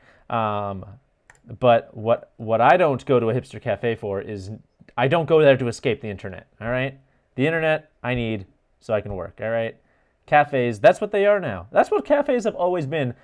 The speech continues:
a place to hang out, all right? You know, um, Engels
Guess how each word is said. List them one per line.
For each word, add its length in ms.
a 80
place 320
to 360
hang 380
out, 240
all 120
right? 340
You 100
know, 340
um, 500
Engels 720